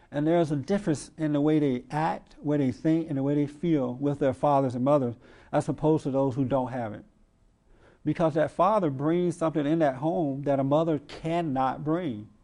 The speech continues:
She can't bring it. And what he brings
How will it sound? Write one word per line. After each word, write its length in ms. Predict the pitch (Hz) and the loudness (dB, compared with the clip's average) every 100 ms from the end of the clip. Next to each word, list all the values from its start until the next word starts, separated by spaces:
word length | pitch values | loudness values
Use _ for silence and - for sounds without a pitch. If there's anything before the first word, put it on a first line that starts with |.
| _ _ _ _ _ _ _ _ _ | _ _ _ _ _ _ _ _ _
She 160 | - 156 | -6 -4
can't 320 | 185 170 139 | 0 0 0
bring 240 | 156 180 | -2 -2
it. 140 | 113 - _ - _ | -6 -10 _ -20 _
And 140 | 135 147 | 0 4
what 200 | 165 165 131 - | 4 2 -6 -10
he 180 | 147 170 | -2 0
brings 580 | 139 180 220 151 147 | 2 0 2 0 0